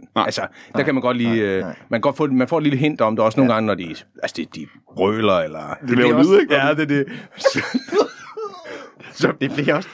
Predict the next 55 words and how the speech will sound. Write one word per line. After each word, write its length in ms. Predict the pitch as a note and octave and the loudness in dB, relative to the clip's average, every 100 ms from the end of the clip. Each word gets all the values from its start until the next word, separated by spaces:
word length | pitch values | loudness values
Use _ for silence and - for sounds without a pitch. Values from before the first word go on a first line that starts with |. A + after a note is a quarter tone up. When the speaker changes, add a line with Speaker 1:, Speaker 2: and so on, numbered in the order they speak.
| - | -4
Speaker 1:
Når 80 | D3 | 0
han 100 | D3+ | 2
får 120 | C#3+ | 2
indvoldet 320 | C#3+ F3 D3+ D#3 | 2 4 2 2
ud 60 | |
på 80 | D3+ | 2
levende 260 | C#3 E3 C#3+ | 2 4 2
dyr, 60 | |
så 100 | C#3 D3 C#3 - - _ - | 2 0 -2 -8 -20 _ 0
de 40 | C#3 | 2
er 20 | |
ikke 120 | D#3 | 4
helt 120 | D3+ | 2
stille, 200 | C3 A#2+ | 2 0
altså. 180 | A2 - | 0 2
Speaker 2:
Det 60 | E3 | 2
er 40 | |
ikke 200 | G#3 - | 2 2
altid 200 | F3+ F#3 | 2 2
helt 140 | F3 D3+ | 2 2
stille. 260 | D3+ D#3 | 2 2
Det, 280 | C#3+ C#3 C3 | 4 4 4
det 20 | |
har 80 | D#3 | 4
været 140 | D3 | 4
lidt 120 | C#3+ D3 | 4 2
en 220 | D3+ B2 | 2 4
udfordring, 400 | C3 C3+ B2 B2 | 4 4 4 4
og 100 | A#2 | 4
det 60 | |
er 40 | D3 | 4
også 160 | D3+ E3 | 4 2
derfor, 160 | C#3 | 0
man 100 | C#3 | 2
gik 100 | C3 | 2
over 80 | C3 | 4
Speaker 3:
Ja. 60 | C3+ | 2
Speaker 2:
til 100 | B2+ | 0
fisk. 360 | C#3 D3 - | 2 0 0
Speaker 3:
Ja. 60 | A2+ | 0
Speaker 2:
Fisk 180 | G2 D3 | 0 0
er 40 | |
skide 260 | B2+ C#3 D3 | -2 0 0
stille. 320 | A2 C3 E3 C#3+ | 2 0 0 0
Speaker 3:
Ja. 60 | |
Speaker 2:
Altså. 140 | A2 G2+ - - | 2 2 0 -2
Speaker 3:
Ja. 40 | |
Speaker 1:
Ja. 60 | C3+ | -2
Speaker 3:
Fisk, 180 | C3+ | -2
de 60 | B2+ | -4
larmer 280 | G#2+ F#2+ G#2 | -2 0 -2
Speaker 2:
Ja. 60 | |
Speaker 3:
ikke 120 | B2 F#2 | -2 -4
ret 80 | |
meget. 240 | E2+ D#2+ | -6 -6